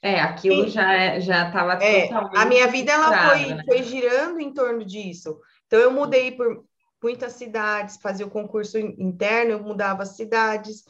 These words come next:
Speaker 2: eu mudava o público. Só que o ambiente que eu tinha, eu gostava, porque eu tava sempre de três, mais ou menos, de três em três anos eu era promovida e mudava de ambiente.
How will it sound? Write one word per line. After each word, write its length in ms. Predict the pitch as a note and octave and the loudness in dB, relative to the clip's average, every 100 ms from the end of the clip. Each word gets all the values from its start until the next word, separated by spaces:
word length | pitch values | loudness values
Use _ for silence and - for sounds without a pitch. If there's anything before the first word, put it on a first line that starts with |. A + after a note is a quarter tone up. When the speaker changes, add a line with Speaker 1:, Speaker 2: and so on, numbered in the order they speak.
| _ - | _ -8
Speaker 2:
eu 120 | F#3+ | -4
mudava 440 | G3+ G3 G3+ G3 A3 | -4 -2 -2 0 -2
o 60 | A3+ | -2
público. 560 | B3 G#3 A3+ A3 A3 _ _ _ | -4 -2 -8 -8 -12 _ _ _
Só 320 | - C4 C4 | -6 2 2
que 320 | C4+ D4+ C4+ - | 0 -8 -8 -4
o 180 | B3+ D#4 | -2 0
ambiente 880 | D#4+ - A#3 A3 C4 C#4+ C#4 A#3 | 0 0 2 4 2 -2 -8 -12
que 380 | F#3+ - G#3+ G#3 | -12 -10 -10 -6
eu 260 | G3+ G3 F#3+ | -8 -8 -12
tinha, 320 | - C4+ C#4 | -10 -6 0
eu 180 | B3+ C#4+ | 0 0
gostava, 600 | E4+ - F4+ C#4 A3+ G#3 | -4 -4 0 0 -2 -4
porque 260 | A3+ G#3+ A#3+ | -6 -2 2
eu 200 | G#3+ A3 | 2 0
tava 280 | A#3 A3 A3+ | -4 -4 -4
sempre 560 | B3+ C#4 D#4+ F4+ F4+ _ _ _ _ | -4 -4 -6 -8 -10 _ _ _ _
de 220 | F#3+ A#3 | -8 -8
três, 520 | A#3+ A#3+ B3+ C4 - - | 0 0 0 -4 -14 -8
mais 200 | A#3 D#4 | -6 -4
ou 60 | D#4+ | -4
menos, 220 | B3 A3 | -4 -4
de 100 | A#3 | -6
três 240 | B3 C#4 D4 | -4 -6 -6
em 100 | D4 | -8
três 260 | C4+ B3 | -8 -4
anos 280 | B3 C4 B3+ | -6 -6 -8
eu 380 | C4 C4 B3 A#3 | -8 -6 -6 -6
era 180 | A#3+ B3 | -4 -4
promovida 920 | B3 A#3+ A3 G3+ A#3+ C4 B3 B3 A#3+ | -4 -4 -4 -8 -12 -10 -2 -2 0
e 400 | A#3 A3+ G#3+ G#3 | -6 -8 -10 -12
mudava 540 | G#3 G#3 A3 G#3 G3+ G#3 | -14 -8 -4 -4 -6 -10
de 180 | G3 | -6
ambiente. 540 | G#3 G#3 F#3+ D3+ D#3 | -6 -6 -8 -10 -16